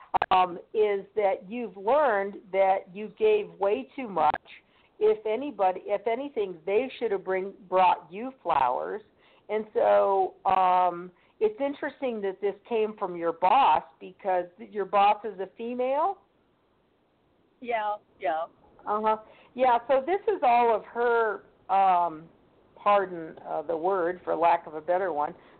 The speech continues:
Speaker 1: this is all her crap that she's putting on
Speaker 2: Yeah.
Speaker 1: you, that do this and do that and take them, take them out to lunch on a professional. That's okay. The flowers, now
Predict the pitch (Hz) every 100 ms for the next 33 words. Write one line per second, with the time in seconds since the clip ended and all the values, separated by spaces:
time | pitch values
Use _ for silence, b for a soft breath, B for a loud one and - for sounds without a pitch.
0 | B 285 330 254 226 214 208 226 214 -
1 | - 214 226 - - - _ b b b
2 | 180 - - 214 - - 208 185 175 170
3 | 151 208 214 165 - - - 208 214 196
4 | 196 185 185 160 160 190 175 180 180 165
5 | 151 - 196 190 - 175 175 - B B
6 | 339 381 339 277 240 220 220 220 220 214
7 | 214 180 175 - 180 214 202 - 185 175
8 | 247 285 294 202 - 156 - B B -
9 | 233 - 339 466 381 233 196 - - 233
10 | 240 247